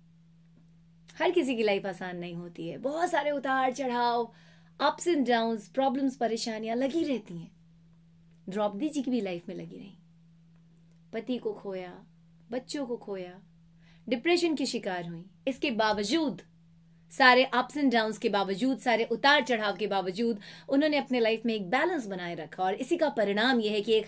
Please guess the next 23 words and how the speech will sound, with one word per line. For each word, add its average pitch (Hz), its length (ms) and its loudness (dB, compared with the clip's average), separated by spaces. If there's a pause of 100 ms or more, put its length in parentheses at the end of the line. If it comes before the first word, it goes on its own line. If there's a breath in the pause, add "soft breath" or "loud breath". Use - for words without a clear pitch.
हाउसवाइफ 233 600 2
से 247 160 6
राष्ट्रपति 220 720 0
तक 190 160 -6
का 190 120 -6
सफर 180 400 -6 (440 soft breath)
इन्होंने 185 300 -2
तय 151 300 -10
किया। - 180 -16 (100)
सबसे 247 200 0
पहले 247 200 4
तो 247 100 4
इस 233 120 4
जज्बे 254 340 0
को 254 120 2
सलाम 208 400 0 (300 soft breath)
और 226 120 4
इस 226 140 -6
वीडियो 330 300 2
में 233 120 0
हम 202 180 -4
बात 175 280 -4
करेंगे 160 380 -12